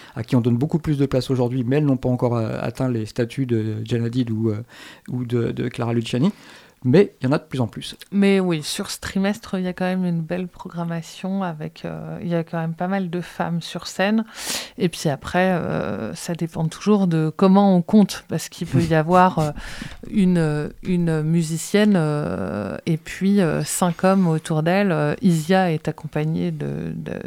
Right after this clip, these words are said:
Speaker 2: de quelques hommes.
Speaker 1: Mhm.
Speaker 2: Et il y a, il doit y avoir des femmes aussi sur scène avec elle,
Speaker 1: Mhm.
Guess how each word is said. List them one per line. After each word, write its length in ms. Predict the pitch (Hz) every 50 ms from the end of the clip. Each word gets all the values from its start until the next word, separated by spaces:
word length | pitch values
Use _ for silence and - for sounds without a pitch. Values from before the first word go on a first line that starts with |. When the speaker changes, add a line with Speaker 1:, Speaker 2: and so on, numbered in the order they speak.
| - 151 -
Speaker 2:
de 80 | 160
quelques 500 | 156 - - 156 165 - - 165 151 151
hommes. 280 | 170 208 247 277 285 285 277 -
Speaker 1:
Mhm. 60 | 117
Speaker 2:
Et 40 | 226
il 100 | 240 233
y 60 | 262
a, 40 | 277
il 140 | 247 - 208
doit 120 | 196 240
y 80 | 233 220
avoir 160 | 196 196 202
des 100 | 190 185
femmes 240 | - - 180 175 170
aussi 220 | 170 - - -
sur 180 | - - 170 -
scène 200 | - - 165 156
avec 260 | 151 147 151 - -
elle, 80 | 131
Speaker 1:
Mhm. 60 | 117